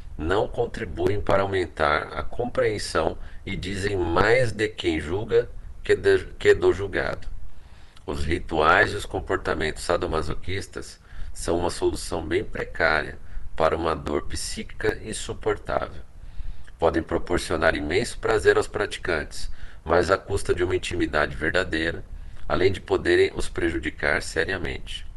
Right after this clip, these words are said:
A sensação de liberdade, tão alardeada pelos sadomasoquistas, é desmentida pela suprema necessidade de controle e pela interminável repetição do mesmo enredo.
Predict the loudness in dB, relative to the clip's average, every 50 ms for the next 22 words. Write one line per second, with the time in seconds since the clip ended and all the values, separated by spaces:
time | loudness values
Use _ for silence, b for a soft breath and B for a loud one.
0 | B B B B B B B B -2 -2 -2 -2 -4 -2 -2 -4 -4 -2 -4 -4
1 | -4 -2 -4 -4 0 2 0 2 2 2 2 2 2 0 0 -4 -8 -10 B B
2 | B B B -6 -4 -2 0 2 2 2 4 4 4 4 2 0 -2 -2 0 0
3 | 0 0 -2 -2 -4 -2 -2 -2 -2 0 0 0 0 0 -2 -2 -4 -4 -6 -10
4 | -10 -8 -6 -4 -2 -2 0 0 -2 -2 -4 -8 B B B B B B 0 0
5 | 0 4 4 2 2 2 -2 -4 -4 -4 -4 -6 -4 -4 -2 -2 -2 -2 0 0
6 | 0 0 0 -2 -8 -6 -2 2 2 2 4 2 2 0 0 0 0 -2 -2 -2
7 | -4 0 2 2 4 2 0 -2 -2 -2 -2 -2 -2 -2 -2 2 2 2 2 2
8 | -2 -8 B B B B B B B -6 -6 -2 4 6 6 6 6 4 2 -2
9 | -4 6 10 10 10 10 10 4 0 2 4 4 4 4 4 4 2 0 0 0
10 | 0 -2 0 -4 -2 -2 -2 -4 0 0 0 0 0 -2 -4 -4 0 4 8 8
11 | 8 6 6 0 -2 0 -2 -2 -4 -4 -4 -6